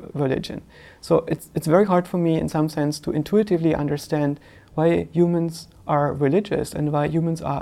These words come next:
ideological. But I think now, over the years, um, that this is not a bug, it's a feature. Humans are a programmable species.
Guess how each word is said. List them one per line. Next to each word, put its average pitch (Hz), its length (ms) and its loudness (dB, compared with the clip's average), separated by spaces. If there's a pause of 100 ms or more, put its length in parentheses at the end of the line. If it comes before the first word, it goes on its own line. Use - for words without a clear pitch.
ideological. 147 720 -4 (840)
But - 440 -2 (340)
I 156 120 0
think 247 380 0
now, 180 440 0 (240)
over 170 160 0
the 160 100 0
years, 147 500 0 (100)
um, 160 340 0 (220)
that 156 140 0
this 175 160 0
is 190 140 -2
not 175 180 0
a 185 40 0
bug, 170 340 0
it's - 200 -14
a - 20 -12
feature. - 400 -6 (880)
Humans 208 520 0
are 160 220 0
a 156 80 -2
programmable 160 680 0
species. - 680 -8